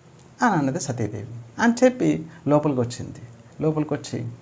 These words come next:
శివుణ్ణి అడిగింది, "ఏమండి, ఏమండి, ఉదయం నుంచి చూస్తున్నారా ఎన్ని విమానాలు వెళ్తున్నాయి, ఎక్కడికి వెళ్తున్నాయో తెలుసా? మా నాన్నగారు గొప్ప యజ్ఞం చేస్తున్నారంట, ఆ, అందరికంటే చిన్న కుమార్తెని నేను, కనుక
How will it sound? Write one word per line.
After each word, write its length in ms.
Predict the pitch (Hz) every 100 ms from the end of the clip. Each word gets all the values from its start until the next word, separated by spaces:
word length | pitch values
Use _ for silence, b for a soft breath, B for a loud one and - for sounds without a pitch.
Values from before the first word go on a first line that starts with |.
| b b b
శివుణ్ణి 400 | - 294 320 254
అడిగింది, 540 | 123 92 - - - - - - - - - -
"ఏమండి, 280 | 117 120 143
ఏమండి, 480 | 135 135 143 147 120 B B B
ఉదయం 340 | 131 131 147 147
నుంచి 260 | 165 196
చూస్తున్నారా 580 | 175 170 185 170 151 160 B B -
ఎన్ని 260 | 156 160
విమానాలు 440 | 139 131 156 170 147
వెళ్తున్నాయి, 460 | 139 147 127 107
ఎక్కడికి 240 | 123 160 185
వెళ్తున్నాయో 340 | 190 196 185
తెలుసా? 420 | 160 151 170 185 233 B B -
మా 80 | 123
నాన్నగారు 520 | 123 131 175 180 175
గొప్ప 580 | 131 180 214 214 - 226
యజ్ఞం 320 | 208 151 151
చేస్తున్నారంట, 560 | 135 - 131 117 107 104 - B B -
ఆ, 340 | 131 135 127
అందరికంటే 640 | 131 156 165 180 180 156
చిన్న 260 | 131 156 190
కుమార్తెని 500 | 190 190 175 175 170
నేను, 300 | 180 202 120 - - - - -
కనుక 440 | 143 160 180 127